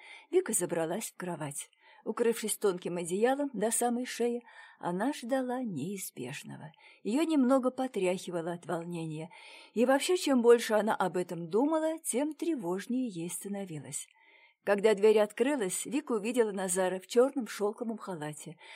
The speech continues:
От мужчины приятно пахло морем, тёмные волосы чуть блестели, и на них не до конца высохли капли воды. Было понятно, что он недавно принял душ,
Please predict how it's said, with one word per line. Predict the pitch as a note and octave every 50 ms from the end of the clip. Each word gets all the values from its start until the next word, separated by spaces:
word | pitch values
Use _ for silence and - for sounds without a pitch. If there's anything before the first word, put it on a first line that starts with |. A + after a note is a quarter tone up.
| - -
От | A3+ B3+ -
мужчины | A#3+ A#3 C4 C4 - D#4+ D#4+ D4 C#4 C4
приятно | - B3+ B3 A#3+ C4+ C#4+ C#4+ C#4+ A3 G#3
пахло | - G#3 B3 - - G3 F#3
морем, | F#3 F#3+ G3 G#3 G#3 G3 F#3 F#3 - _ - - -
тёмные | - C#4+ C4+ B3 B3 B3+ C4 B3+
волосы | B3+ D4+ D4+ B3 G3+ - - G3
чуть | - - B3+ G#3
блестели, | G3 G3 G3+ F#3+ - - - G3+ G3+ G3+ F#3+ F3+ F3 - - - - -
и | G3 G#3
на | A#3 B3
них | B3 C#4 D#4+ D#4+ - - -
не | - G3+ A3+ B3+ G#3
до | A3 G#3
конца | - G#3 G3+ G#3 - - C#4 C#4
высохли | F#3+ G3 A3 - - G#3+ - E3+ E3
капли | E3 - E3 F3+ F3+ - E3 E3+
воды. | D3+ D3 D3+ - - C3+ C3+ D3 _ - - - - - - - - - -
Было | A#3+ D#4+ E4 D#4
понятно, | D#4+ D4+ D4 C#4+ D#4 D#4 D4 - G#3+ A3
что | - - A#3+ A3+
он | A3+ A3+ A3
недавно | A3 A#3+ G#3+ C#4 C#4+ C4 B3 B3+
принял | - C4+ C#4 C4+ C4 C4 A#3+ A3
душ, | F3+ F3 D#3+ D#3+ - -